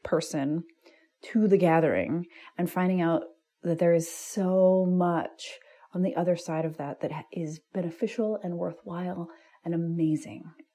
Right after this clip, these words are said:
So I need you to go to breathe heal repeat dot com, check out All the Joy, check out the Tenderness Gathering, check out the free class, see what feels good.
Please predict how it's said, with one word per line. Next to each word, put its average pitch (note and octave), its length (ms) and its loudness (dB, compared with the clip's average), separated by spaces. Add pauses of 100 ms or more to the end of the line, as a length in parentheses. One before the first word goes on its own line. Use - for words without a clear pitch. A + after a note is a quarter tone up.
(200)
So - 360 -8 (580)
I F#3 60 -8
need F3+ 180 -2
you F#3 80 -2
to E3+ 60 -2
go D#3+ 220 -4
to F3+ 100 -2
breathe F#3 280 -2
heal F#3+ 180 0
repeat G3+ 380 -2
dot G#3 180 -8
com, D3 220 -12 (680)
check - 220 -10
out E3 160 -6
All D3 140 -6
the G3 80 -4
Joy, F3 480 0
check - 200 -8
out F3 140 -2
the F#3+ 60 -4
Tenderness E3+ 420 -2
Gathering, E3 600 -6 (120)
check - 240 -14
out E3+ 140 -8
the A3 60 -4
free G3+ 220 -4
class, F#3+ 600 -8 (400)
see A3 360 2
what A3+ 200 6
feels A#3 340 4
good. G#3 380 8